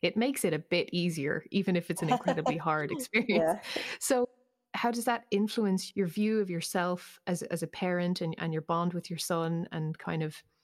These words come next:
Speaker 1: how you see him and, and feel about him now?
Speaker 2: Yeah. Well, now it's been, now he's four. Um, so, you know, and I,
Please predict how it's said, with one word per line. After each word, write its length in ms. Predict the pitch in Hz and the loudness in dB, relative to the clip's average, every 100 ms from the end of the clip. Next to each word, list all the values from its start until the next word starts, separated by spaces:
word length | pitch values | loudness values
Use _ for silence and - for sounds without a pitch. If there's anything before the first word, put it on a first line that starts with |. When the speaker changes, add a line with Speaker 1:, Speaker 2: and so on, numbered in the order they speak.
| _ _ _ _ - | _ _ _ _ -6
Speaker 1:
how 240 | - 190 | 0 2
you 400 | 190 185 180 175 - | 2 2 0 -2 -6
see 400 | - - 185 185 | -8 -4 0 2
him 280 | 185 170 165 | 2 2 0
and, 140 | 160 - | -2 -2
and 100 | 160 | -4
feel 360 | - 190 180 | -2 0 2
about 280 | 170 160 160 | 0 0 -2
him 440 | - 165 160 160 156 _ _ _ - | -4 -4 -2 -4 -6 _ _ _ -2
now? 500 | 180 175 147 160 - _ _ _ _ - | 0 0 0 -4 -8 _ _ _ _ -6
Speaker 2:
Yeah. 340 | 190 175 156 165 _ - - - | 0 2 0 -4 _ -20 -8 -2
Well, 100 | 214 | 2
now 280 | 240 269 | 2 2
it's 180 | 220 196 | 0 -2
been, 320 | - 165 156 | -2 0 0
now 220 | 175 175 185 | 0 0 0
he's 280 | 180 160 - | -6 -10 -6
four. 520 | 165 143 131 135 196 202 - | -2 0 0 -2 -6 -10 -8
Um, 380 | 147 139 135 143 | -6 -4 -6 -8
so, 560 | - 135 127 127 139 _ _ _ _ _ _ - | -6 -4 -2 -4 -8 _ _ _ _ _ _ -4
you 120 | 185 | 0
know, 380 | 165 143 135 - - | 2 2 0 0 0
and 100 | 160 | 2
I, 180 | 160 | 2